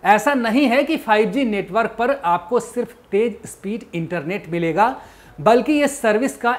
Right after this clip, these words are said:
एकमात्र पहलू है। और फ़ाइव जी नेटवर्क पर आपको हाई स्पीड डेटा के अलावा बेहतर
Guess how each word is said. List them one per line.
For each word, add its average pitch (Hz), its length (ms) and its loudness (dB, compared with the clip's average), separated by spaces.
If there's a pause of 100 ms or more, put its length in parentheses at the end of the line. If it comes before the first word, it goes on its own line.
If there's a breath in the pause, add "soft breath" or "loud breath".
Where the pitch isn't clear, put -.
एकमात्र 190 600 -2 (120)
पहलू 151 360 -2
है। 147 320 -2 (420 soft breath)
और 247 240 2
फ़ाइव 208 340 2
जी 233 160 -4
नेटवर्क 214 580 -2
पर 247 180 -2 (380 loud breath)
आपको 220 340 2
हाई 190 400 0
स्पीड 233 380 -10 (120)
डेटा 170 320 -2
के 226 180 -6
अलावा 165 540 -2
बेहतर 156 460 -8